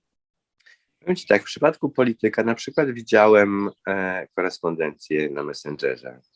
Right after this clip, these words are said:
jednego z dziwków z politykiem i później, e, e, i, i później to, że, że, że polityk, kiedy został politykiem już takim znanym, to, to, e, przerwał z nim konwersację. E, e,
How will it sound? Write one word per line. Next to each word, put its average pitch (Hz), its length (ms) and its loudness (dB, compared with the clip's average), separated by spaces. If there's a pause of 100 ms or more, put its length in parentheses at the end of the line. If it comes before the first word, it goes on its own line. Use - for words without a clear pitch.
(140)
jednego 71 440 -4
z 67 80 -12
dziwków 67 360 -10
z - 60 -20
politykiem - 680 -10 (760)
i 80 80 -6
później, 80 680 0
e, 76 360 -2 (140)
e, 76 380 -4 (2000)
i, 80 160 -6
i 92 60 -8
później 87 600 0
to, 87 160 2
że, 82 240 2
że, 82 280 0
że 80 120 -6
polityk, 78 400 -4
kiedy 76 220 -10
został 76 360 -6
politykiem 76 500 -4
już 67 100 -10
takim - 300 -10
znanym, 73 320 -4
to, 69 220 -6 (680)
to, 76 400 0
e, 78 120 0
przerwał 73 400 -4
z 71 60 -12
nim 69 120 -6
konwersację. 65 840 -10 (560)
E, 90 160 2
e, 95 200 2